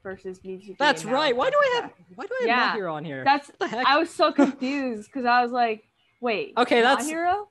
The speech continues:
Speaker 1: <laughs>
Speaker 2: Oh, I think it's because the card somewhat changed earlier. Okay, that's a botch.
Speaker 1: Uh, yeah.
Speaker 2: Okay, okay, that, there you go. I, I was like,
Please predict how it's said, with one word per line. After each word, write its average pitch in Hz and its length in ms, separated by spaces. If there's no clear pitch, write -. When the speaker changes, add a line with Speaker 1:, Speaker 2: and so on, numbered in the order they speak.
Speaker 1:
<laughs> 339 260
Speaker 2:
Oh, 294 220
I 254 80
think 339 200
it's 330 120
because 247 560
the 202 80
card 185 420
somewhat 170 300
changed 156 520
earlier. 135 400
Okay, - 140
that's 220 200
a 220 40
botch. 220 420
Speaker 1:
Uh, 190 340
yeah. 190 180
Speaker 2:
Okay, 196 300
okay, 202 160
that, 190 260
there 208 180
you 196 100
go. 160 160
I, 143 200
I 190 160
was 190 120
like, 208 160